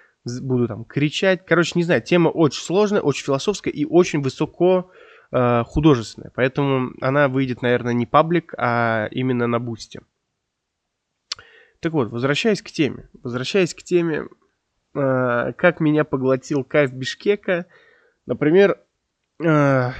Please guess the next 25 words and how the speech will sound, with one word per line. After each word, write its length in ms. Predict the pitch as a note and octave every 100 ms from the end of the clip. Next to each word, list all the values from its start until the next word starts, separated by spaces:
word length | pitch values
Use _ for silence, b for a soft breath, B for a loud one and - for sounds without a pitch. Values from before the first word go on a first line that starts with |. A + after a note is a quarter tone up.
| B B B B B B B _
походы 340 | - A#2+ E3+ D3
в 40 |
спортзал, 500 | - B2 A#2 A#2+ G#2+
да. 260 | A2 B2+ D3 _ _ b b b b b b _ _ _ _ -
Вот 240 | B2+ C3 _ -
я 560 | C3+ C3 C3+ C3 A#2+ -
уже 320 | B2+ B2+ C3+
не 100 | B2+
тренируюсь 640 | A#2 C3+ C#3 C#3+ C3 A#2 -
там 280 | A2+ A2+
месяца 380 | B2+ C3+ - -
четыре, 560 | - - F#3+ G#3 G3+ G3+ _ _ _ _ -
а 60 | B2
то 140 | C3+
и 40 |
больше. 520 | A#2+ C#3 F3+ - F3 F3 _ _ _ _ _ _ _ _ _ _ _ -
И 560 | D3 C3 B2+ B2 B2 b b b b b
потихонечку 760 | C3+ - A3 A#3 G#3+ - G3+
мышечная 380 | F#3 C#3+ B2+ C3+
масса 300 | D3+ F3+ -
уходит. 320 | - - G#2
Я 60 | A#2
потерял 320 | - D#3 C#3+
десять 260 | C3 C3 -
килограмм. 580 | B2 B2 D3 G3 G3